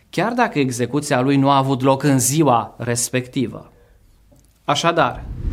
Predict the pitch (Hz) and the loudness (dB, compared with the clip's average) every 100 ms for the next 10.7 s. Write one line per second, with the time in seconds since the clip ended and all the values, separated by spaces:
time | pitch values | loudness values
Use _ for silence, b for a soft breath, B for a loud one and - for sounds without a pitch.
0 | - - 185 240 240 220 175 160 - - | 2 4 6 4 4 4 2 0 -4 -4
1 | 180 214 175 139 131 120 123 117 139 139 | -4 0 0 0 0 -2 -2 0 0 0
2 | 123 131 135 127 127 139 143 - 123 120 | 0 0 0 0 0 -2 -2 -4 -4 -4
3 | 120 - - 117 127 120 - 131 147 B | -6 -6 -8 -6 -4 -4 -4 -4 -6 B
4 | B B 156 190 185 180 165 175 170 175 | B B 2 2 4 2 2 0 2 4
5 | 165 147 147 143 135 - 170 175 147 120 | 4 4 2 2 0 0 2 4 2 0
6 | 107 - 143 123 127 131 131 131 123 123 | -4 -4 -2 2 4 2 2 0 0 0
7 | 120 135 139 127 135 139 147 147 127 131 | 2 4 4 6 4 2 0 0 0 0
8 | 127 139 135 135 123 127 139 135 131 139 | 4 4 2 0 0 2 4 4 2 0
9 | 135 135 135 131 151 135 127 139 135 139 | 2 2 0 0 0 0 -2 -4 0 2
10 | 135 143 160 156 - 143 190 | 2 2 -2 -2 0 2 0